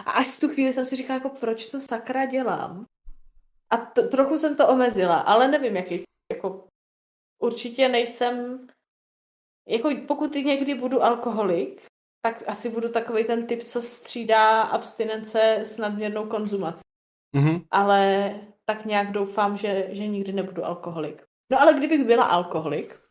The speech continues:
Speaker 2: Ano.
Speaker 1: tak teďkon je tu zajímavý výzkum. Eh, prosím vás, nesnažte se to replikovat doma sami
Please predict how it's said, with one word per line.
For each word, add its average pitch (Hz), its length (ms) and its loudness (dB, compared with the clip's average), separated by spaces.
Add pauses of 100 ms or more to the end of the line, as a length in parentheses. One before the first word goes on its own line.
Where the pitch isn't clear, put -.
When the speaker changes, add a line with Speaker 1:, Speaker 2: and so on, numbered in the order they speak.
Speaker 2:
Ano. 123 360 2 (200)
Speaker 1:
tak 226 180 2
teďkon 262 480 0 (240)
je 262 140 2
tu 294 160 0
zajímavý 285 500 4
výzkum. 196 640 -8 (680)
Eh, 202 320 6
prosím 254 260 2
vás, 262 440 4
nesnažte 269 560 0
se 277 140 -2
to 254 580 2
replikovat 233 1500 0
doma 170 460 -4
sami 143 640 -6